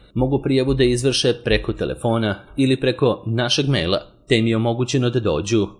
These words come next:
u prostorije jedne od naših poslovnica, a kako bi se prijavili. Obavezujuće je da lično budu prisutni prilikom upisa,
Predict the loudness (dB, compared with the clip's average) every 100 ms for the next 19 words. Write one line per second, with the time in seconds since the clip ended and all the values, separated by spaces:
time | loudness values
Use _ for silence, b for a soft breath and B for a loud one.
0 | -4 -2 0 0 2 2 2 0 2 0
1 | 0 -2 0 -2 0 0 0 0 0 0
2 | 0 -2 -2 -2 -6 b b b -6 -2
3 | 0 0 -2 -2 0 0 0 -2 -4 -10
4 | -2 2 4 4 4 4 4 4 2 2
5 | 2 -4 -14 -2 0 0 -2 -2 2 2
6 | 2 0 0 -2 -2 0 0 2 0 0
7 | 0 0 0